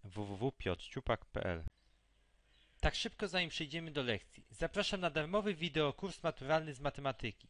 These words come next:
Jeśli zdajesz maturę, zobacz go koniecznie. Link do tego kursu jest tutaj pod filmem w opisie. Zapraszam gorąco. Zadanie dwudzieste szóste. Kąt alfa jest ostry i sinus kąta alfa wynosi jedna czwarta.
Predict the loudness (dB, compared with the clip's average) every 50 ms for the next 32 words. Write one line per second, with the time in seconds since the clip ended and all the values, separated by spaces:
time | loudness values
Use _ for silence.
0 | -20 -18 -18 -18 -16 -6 -4 0 2 2 2 4 6 6 6 6 4 4 2 0
1 | 0 2 -2 2 2 2 2 2 2 4 4 4 4 2 -6 -4 -2 -2 2 4
2 | 2 2 2 -2 -6 -10 -14 -16 -18 -20 -14 -6 -2 -2 2 2 0 4 4 4
3 | 4 4 2 0 -6 -8 -8 -8 0 2 2 2 2 0 2 2 2 2 2 -2
4 | -2 -2 -6 -6 -2 -2 -4 -2 -2 -4 -4 -2 -4 -4 -4 -6 -10 -8 0 0
5 | 0 4 4 4 4 4 2 2 0 0 0 0 -2 -2 -8 -12 -8 -4 -4 -2
6 | -2 -2 -4 -6 -8 -12 _ _ _ _ _ _ _ _ _ _ _ _ _ _
7 | _ _ -20 -20 -16 -8 -4 -2 0 0 0 -2 -2 -2 -2 -2 -2 -4 -6 -6
8 | -6 -6 -8 -10 -6 -2 0 0 0 0 -4 -16 -20 -20 -20 -20 -20 -20 -20 -20
9 | -14 -4 -4 -4 0 4 4 4 6 6 4 4 4 4 2 -2 0 -2 0 -2
10 | -4 -4 -2 -2 -2 -2 -4 -6 -4 -4 -4 -6 -4 -4 -4 -4 0 0 2 4
11 | 6 4 4 2 -2 -2 -2 -2 -4 -4 -4 -4 -4 -4 -4 -4 -4 -6 -4 0
12 | 0 0 0 -2 -6 -14